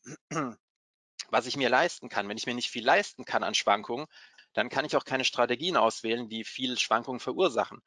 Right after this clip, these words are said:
Das geht meistens dann auch zu Lasten der Performance, aber erstmal geht's ja darum, zu überleben. Heißt also, ein kleines Konto, ähm, ist in der Regel mit anderen Strategien bestückt oder mit einer, mit einer anderen Auswahl von Strategien als ein großes Konto.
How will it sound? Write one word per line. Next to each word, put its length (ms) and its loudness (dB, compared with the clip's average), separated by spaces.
Das 220 -2
geht 200 0
meistens 400 4
dann 140 2
auch 140 2
zu 120 -8
Lasten 360 2
der 100 2
Performance, 640 0
aber 300 6
erstmal 420 2
geht's 220 -4
ja 120 4
darum, 480 4
zu 120 -12
überleben. 560 0
Heißt 240 2
also, 220 2
ein 80 -8
kleines 480 2
Konto, 500 0
ähm, 260 2
ist 200 -8
in 140 -6
der 100 4
Regel 240 2
mit 160 -2
anderen 300 2
Strategien 560 0
bestückt 600 -6
oder 180 2
mit 180 -6
einer, 260 -4
mit 120 -6
einer 80 6
anderen 240 2
Auswahl 400 6
von 160 -6
Strategien 480 -2
als 160 2
ein 80 -10
großes 400 -2
Konto. 400 0